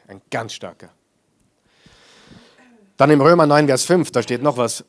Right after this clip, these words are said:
„Sie sind die Nachkommen der von Gott erwählten Väter.“ Da redet er von den, von den Juden,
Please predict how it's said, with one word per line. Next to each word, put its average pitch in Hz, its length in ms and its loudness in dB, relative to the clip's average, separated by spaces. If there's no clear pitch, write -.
„Sie - 180 -6
sind 175 340 0
die 151 120 2
Nachkommen 214 880 0
der 170 220 4
von 147 240 -2
Gott 190 320 2
erwählten 165 680 0
Väter.“ 110 600 0
Da 117 100 -8
redet 131 300 -2
er 127 80 0
von 127 180 -4
den, 117 380 -4
von 120 300 -8
den 110 400 -8
Juden, 131 400 -2